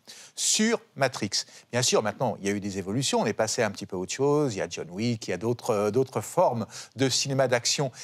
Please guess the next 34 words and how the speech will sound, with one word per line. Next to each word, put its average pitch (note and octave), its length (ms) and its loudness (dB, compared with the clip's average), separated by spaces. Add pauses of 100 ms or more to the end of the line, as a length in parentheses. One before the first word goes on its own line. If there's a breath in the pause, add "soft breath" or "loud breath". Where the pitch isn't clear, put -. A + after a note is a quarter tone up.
(160 loud breath)
mais D#3+ 180 2
malgré D3+ 360 2
tout, A3+ 240 -2
ce - 240 2
repère D3+ 500 2
Matrix, A#2+ 380 -2
ça - 180 0
a - 20 4
été D#3+ 520 -2
fondamental. A#2+ 840 0
Et A#2+ 200 0
quand - 300 -4
un B2+ 120 0
imaginaire D#3 440 -2
se - 80 -6
construit C3+ 300 -4
sur A#2 180 -2
une B2 140 -6
base A#2 340 2 (200 loud breath)
aussi A#2+ 280 2
forte, - 340 0 (220 loud breath)
il B2+ 60 -2
y - 20 2
a A#2 40 2
toujours, F#3 460 0 (400 loud breath)
pas F#3+ 120 4
forcément F3 400 2
des C3+ 140 4
reprises C3+ 440 -2
de A#2+ 120 0 (180)
telle D3+ 240 2
ou A2 60 -2
telle C3 200 0
scène C3 400 2